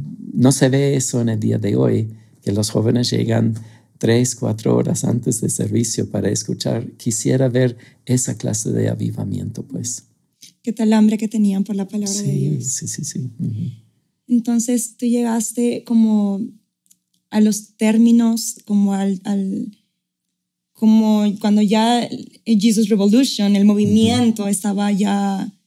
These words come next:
Speaker 2: eh, más asentado, tal vez.
Speaker 1: Ujú. Em, sí y no.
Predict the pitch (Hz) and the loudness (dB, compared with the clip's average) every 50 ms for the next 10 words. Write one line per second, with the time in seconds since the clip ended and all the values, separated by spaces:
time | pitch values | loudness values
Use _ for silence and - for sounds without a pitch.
0 | _ _ _ _ _ _ - 196 196 196 190 - - 214 - - - - - - | _ _ _ _ _ _ -4 -2 0 0 0 0 0 0 -2 -2 -4 -4 -6 -6
1 | - - - _ _ 226 226 220 226 226 226 214 - 214 202 196 190 190 180 180 | -8 -10 -12 _ _ 2 2 2 2 0 -2 0 2 2 2 2 2 0 -2 -4
2 | - - 202 - - _ _ _ - 214 - 101 101 98 95 98 104 107 113 113 | -4 -6 -8 -10 -14 _ _ _ -8 -4 -2 -2 -2 -2 -2 -4 -4 -4 -4 -6
3 | - - - _ _ _ _ _ - - - _ _ _ _ _ _ _ _ _ | -8 -14 -20 _ _ _ _ _ -14 -14 -14 _ _ _ _ _ _ _ _ _
4 | 277 - 120 117 120 123 120 120 120 117 117 117 120 123 120 120 120 123 123 127 | -2 0 2 4 4 4 4 4 4 4 4 4 4 4 4 4 4 4 4 2
5 | - - - - - - 220 240 220 - 170 156 147 127 110 110 113 117 117 | 2 0 -4 -2 2 4 4 4 4 4 6 6 6 6 4 2 0 -2 -4